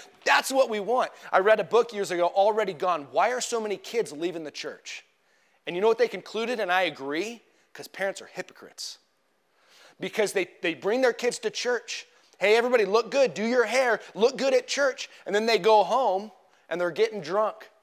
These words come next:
and they're fighting with each other, and they're cheating on their taxes, and they're buying a car that costs them a thousand dollars a month, but they're not giving to anything or helping anybody. And the kids are smarter than that.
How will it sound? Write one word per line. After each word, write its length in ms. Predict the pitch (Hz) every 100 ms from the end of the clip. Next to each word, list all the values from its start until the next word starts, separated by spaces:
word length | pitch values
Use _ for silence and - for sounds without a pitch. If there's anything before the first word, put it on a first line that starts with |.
| _ _ _ _ -
and 100 | 196
they're 60 |
fighting 400 | - 226 220 254
with 160 | 220 220
each 180 | 208 220
other, 320 | 220 196 - _ _ _ _ _
and 100 | 190
they're 80 | 196
cheating 300 | 185 240 277
on 100 | 226
their 100 | 214
taxes, 480 | - 208 208 - 160 - -
and 80 |
they're 60 | 202
buying 320 | 170 208 233
a 60 | -
car 280 | - 226 233
that 100 | 202
costs 200 | 190 185
them 60 |
a 60 | 180
thousand 340 | - 196 180
dollars 280 | 208 202 196
a 40 | 175
month, 280 | 185 202
but 80 | 190
they're 80 | 185
not 180 | 196 185
giving 240 | 151 196
to 100 | 190
anything 300 | 190 175 196
or 80 | 165
helping 300 | 147 170 175
anybody. 380 | 175 185 135 117 - -
And 120 | 185
the 60 | 190
kids 260 | - 294 208
are 60 |
smarter 420 | - - 202 196
than 160 | 131 117
that. 200 | 98 78